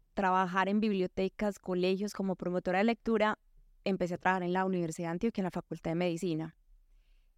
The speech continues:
Allá enseño escritura creativa, investigativa, bueno, pues como todo este tema que es obligatorio para los estudiantes de medicina.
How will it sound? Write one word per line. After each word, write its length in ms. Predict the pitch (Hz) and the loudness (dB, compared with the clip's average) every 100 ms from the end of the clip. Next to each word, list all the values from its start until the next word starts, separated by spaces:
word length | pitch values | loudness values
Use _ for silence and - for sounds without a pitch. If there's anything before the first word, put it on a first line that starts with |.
| _ - | _ 0
Allá 220 | 190 180 | 2 2
enseño 280 | 170 185 196 | 0 0 0
escritura 680 | - 175 175 247 156 156 - | 0 -4 2 2 2 0 -6
creativa, 640 | 202 190 - 208 196 190 | 0 0 2 2 2 2
investigativa, 880 | 185 180 - 170 165 190 190 185 175 | 2 -2 -4 -6 -2 0 2 2 0
bueno, 260 | 160 160 - | 0 -4 -6
pues 160 | 175 - | -10 -6
como 220 | 180 170 | -4 -4
todo 180 | - 170 | 0 -2
este 320 | 180 214 208 | 0 -2 -2
tema 300 | - 208 202 | 0 0 0
que 280 | - 185 175 | 0 0 0
es 100 | 165 | 0
obligatorio 560 | 196 190 170 170 160 | 2 2 0 -2 -4
para 220 | 160 190 175 | -2 0 0
los 140 | 170 | -2
estudiantes 420 | 165 175 160 180 | -4 -4 -4 -2
de 80 | 202 | 0
medicina. 640 | 214 214 214 226 202 202 | 2 2 0 0 -2 -4